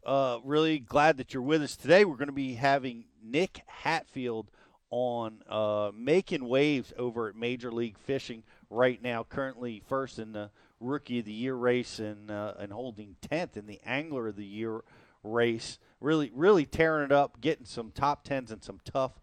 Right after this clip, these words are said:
tough competition, and trying to make his way in the world of professional fishing. So it's gonna be a interesting conversation. Also comes from the college bass fishing ranks. So, uh, you guys wanna hang in there for that. We got Nick Hatfield. We're brought to you by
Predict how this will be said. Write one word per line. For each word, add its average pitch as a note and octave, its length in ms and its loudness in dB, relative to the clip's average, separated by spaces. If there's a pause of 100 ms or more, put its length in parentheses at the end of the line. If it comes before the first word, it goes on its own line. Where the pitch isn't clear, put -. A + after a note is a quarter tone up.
(280)
tough C3 300 2
competition, B2 800 -4 (400)
and A2+ 400 -6 (120)
trying G#3+ 220 2
to E4+ 60 -8
make D4 200 2
his F3 160 -4
way F#3 220 2
in F3+ 100 2
the D3 60 -6
world D3 320 -2
of C#3+ 140 -6
professional B2 520 -2
fishing. A#2 400 -6
So A2 200 -4
it's - 100 -8
gonna D3+ 180 -6
be C3+ 200 -2
a A2+ 100 0 (320)
interesting F3 560 -6
conversation. D3 640 0
Also F3 280 2
comes E3 320 -4
from C#3+ 300 -4
the B2 160 0
college D#3 580 -2 (280)
bass B2+ 260 2
fishing G#2+ 320 -10
ranks. G#2 380 -6
So, G2+ 280 -4 (360)
uh, G2+ 280 2
you G#2+ 140 -6
guys A#2 300 4
wanna A#2 180 -4
hang A#2+ 220 -4
in A#2 80 -6
there A2+ 140 -2
for - 120 -12
that. G#2 240 0
We A2 80 -6
got G2+ 200 -2
Nick A#2+ 200 -4
Hatfield. A#2+ 340 0
We're A#2 60 -4
brought C#3+ 300 -2
to C3+ 60 -6
you A#2+ 60 -4
by G#2+ 220 2